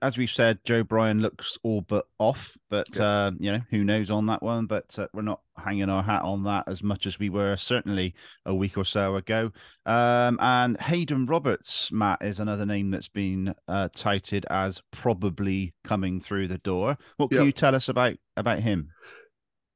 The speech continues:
Speaker 2: Um, so young, young lad on loan from um, or on loan at Derby last season from Brighton. He's out of contract at Brighton, he's come up through their academy.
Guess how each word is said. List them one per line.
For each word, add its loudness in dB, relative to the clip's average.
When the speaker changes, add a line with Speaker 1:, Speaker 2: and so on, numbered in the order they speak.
Speaker 2:
Um, 2
so 2
young, 4
young 2
lad 4
on 0
loan -2
from -6
um, -4
or 0
on 0
loan 0
at -6
Derby 0
last -4
season -6
from -8
Brighton. 0
He's -4
out 0
of -8
contract -6
at -10
Brighton, -2
he's -8
come -4
up -6
through -4
their 0
academy. -4